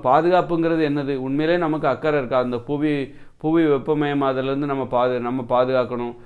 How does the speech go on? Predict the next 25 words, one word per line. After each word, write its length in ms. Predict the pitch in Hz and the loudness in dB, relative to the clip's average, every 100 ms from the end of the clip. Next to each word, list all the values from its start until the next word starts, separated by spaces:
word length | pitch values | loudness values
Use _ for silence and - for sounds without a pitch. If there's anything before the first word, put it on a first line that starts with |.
| - - - | -20 -20 -8
இந்த 140 | 123 | -6
பூமியை 380 | 120 139 160 160 | -2 0 2 2
பாதுகாக்கணும் 600 | 139 127 131 127 120 123 | 4 2 2 0 -2 -6
அப்படிங்கிற 320 | 117 120 123 117 | -6 -6 -4 -4
அக்கறை 300 | 113 147 139 | -2 -4 -2
நமக்கு 300 | 123 127 131 | -4 -4 -6
இருக்குது 280 | 123 147 131 | -6 -4 -4
அப்படின்னா 260 | 110 107 117 | -4 -6 -4
இந்த 120 | 135 135 | -4 -2
இயந்திர 340 | 143 165 165 156 | 0 2 2 2
அறிவியல் 280 | 151 147 143 | 2 2 2
உலகத்தையே 360 | 147 135 160 160 | 0 -2 -2 -2
நம்ம 160 | 139 120 | -4 -4
விட்டுறணும், 400 | 120 143 135 87 87 | -6 -6 -8 -6 -4
வேண்டாம். 360 | 117 143 123 101 | -4 -2 -4 -8
இது 100 | 87 - - - - - - - _ - | -10 -16 -20 -20 -20 -20 -20 -20 _ -10
இயற்கையோடு 520 | 120 156 151 160 151 | 0 0 0 0 2
இணைந்து 240 | 131 139 139 | 2 0 -2
மனித 260 | 123 123 | -2 -2
வாழ்க்கைக்கு 360 | 127 120 127 117 | -2 -2 -4 -4
வந்துடணும். 460 | 110 104 104 90 - - - - - - | -4 -4 -6 -8 -14 -20 -20 -20 -16 -2
அதுதான் 380 | 120 143 170 160 | 0 2 0 0
நமக்கு 200 | 147 135 | 0 -2
தீர்வை 320 | 131 147 135 | -4 -2 -2
தரும். 280 | 101 - - | -4 -10 -14